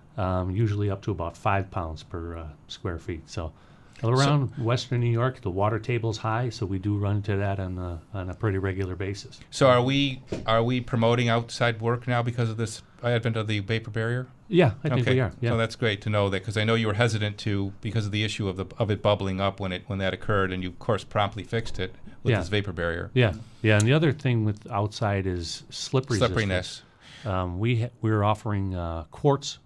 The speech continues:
Speaker 1: products now.
Speaker 2: Right. Mm-hmm.
Speaker 1: And, uh, with the quartz, they're a very good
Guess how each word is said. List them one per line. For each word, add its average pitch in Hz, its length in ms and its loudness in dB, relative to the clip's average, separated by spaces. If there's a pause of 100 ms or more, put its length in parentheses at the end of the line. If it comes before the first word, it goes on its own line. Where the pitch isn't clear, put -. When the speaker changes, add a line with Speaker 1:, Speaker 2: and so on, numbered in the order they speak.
(100)
Speaker 1:
products 82 440 -10
now. 110 60 2
Speaker 2:
Right. 110 200 4 (200)
Mm-hmm. 110 300 -4
Speaker 1:
And, 90 300 -4
uh, 87 280 -2
with 95 160 -4
the 98 80 -4
quartz, 107 420 -2
they're 87 260 -4
a 85 60 -4
very 95 380 -2 (120)
good 92 260 -2